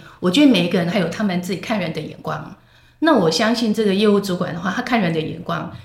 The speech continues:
既然他觉得我有五十趴的成功率，那我就相信他。因为另外五十趴的话，就是属于他应该去承担的看人的风险，然后五十趴的话呢，就属于我自己可以的努力。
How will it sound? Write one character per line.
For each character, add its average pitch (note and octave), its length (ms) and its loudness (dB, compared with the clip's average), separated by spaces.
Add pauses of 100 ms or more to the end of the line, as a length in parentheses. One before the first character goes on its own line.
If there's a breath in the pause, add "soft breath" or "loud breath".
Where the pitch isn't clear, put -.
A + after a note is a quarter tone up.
(120 loud breath)
既 E4 120 2
然 A3+ 140 4
他 A#3+ 120 0
觉 A3 100 0
得 G#3 80 4
我 G3 100 4
有 G3 80 2
五 E3+ 80 0
十 F#3 140 -4
趴 G3 180 -2
的 F3+ 60 -2
成 F3+ 160 -6
功 E3+ 200 -2
率， E3 220 -6
那 A3 120 -2
我 - 100 -4
就 G3+ 140 0
相 F3+ 180 0
信 E3+ 180 -4
他。 - 160 -8 (580 loud breath)
因 C4+ 100 2
为 - 440 0
另 D4+ 140 6
外 C#4 120 8
五 F#3+ 80 4
十 - 140 -6
趴 G#3 180 0
的 - 20 0
话， G#3 160 0
就 A#3 160 4
是 A#3+ 80 8
属 A#3+ 140 0
于 E3 100 -6
他 C#4 280 -4
应 B3+ 160 2
该 A#3 140 4
去 A#3 120 -2
承 F3 260 -4
担 F#3 180 2
的 F3+ 100 -4
看 A#3 220 0
人 D3 140 -4
的 D#3+ 80 -4
风 D#3+ 240 -4
险， - 180 -6 (800 soft breath)
然 A3 120 2
后 C4 260 0
五 F3+ 120 -2
十 G#3+ 140 0
趴 A#3 160 0
的 A3 80 0
话 A3+ 160 2
呢， F#3 160 0
就 B3+ 160 -2
属 A#3 140 -4
于 E3+ 60 -2
我 D#3+ 120 -4
自 A3 140 -2
己 F#3+ 60 2
可 - 160 -4
以 F3 40 0
的 E3 140 -4
努 D#3+ 240 -6
力。 F3+ 260 -6